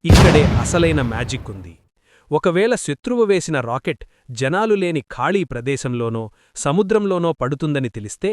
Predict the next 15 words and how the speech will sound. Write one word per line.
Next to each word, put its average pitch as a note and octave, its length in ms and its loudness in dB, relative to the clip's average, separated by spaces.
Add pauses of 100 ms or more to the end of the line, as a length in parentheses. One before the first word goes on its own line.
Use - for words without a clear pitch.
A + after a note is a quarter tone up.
(420)
ఐరన్ E3+ 400 4
డోమ్ F#3+ 180 2 (100)
దానిని C3+ 260 0 (100)
పట్టించుకోదు, A#2 600 -6 (360)
వదిలేస్తుంది. A2+ 640 -4 (520)
కానీ A#2 260 -4 (380)
అది D3 140 0 (120)
జనావాసాల F#3+ 640 0 (100)
మీద D#3 140 0 (120)
పడుతుందని C3+ 560 -4
తెలిస్తే A2+ 340 -8 (120)
మాత్రం C#3+ 260 -6 (440)
వెంటనే E3 420 -2 (200)
అలర్ట్ D#3 340 -2
అవుతుంది. G2+ 340 -10